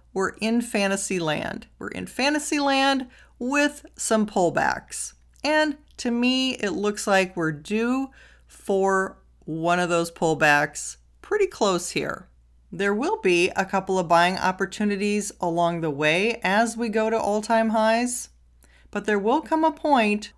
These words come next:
when it's time to stand aside. So stepping aside is something that's going to be very important during this market cycle because it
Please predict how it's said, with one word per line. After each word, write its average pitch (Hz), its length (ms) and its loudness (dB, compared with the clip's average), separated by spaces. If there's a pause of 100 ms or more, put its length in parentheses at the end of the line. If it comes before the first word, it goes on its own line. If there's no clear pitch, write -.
(100)
when 208 640 0 (180)
it's 247 320 -4
time 262 320 0
to 214 80 -2
stand 208 400 0
aside. 190 720 2 (260)
So - 140 -8
stepping 285 480 -2
aside 202 520 2
is - 140 -4
something 202 340 -2
that's 170 200 -6
going 185 240 -2
to 175 60 0
be 170 180 -2
very 208 560 -2
important 180 800 -4 (180)
during 180 600 -2
this 190 440 -4
market 165 480 -4
cycle - 680 -4 (580)
because 185 600 0
it 202 260 -4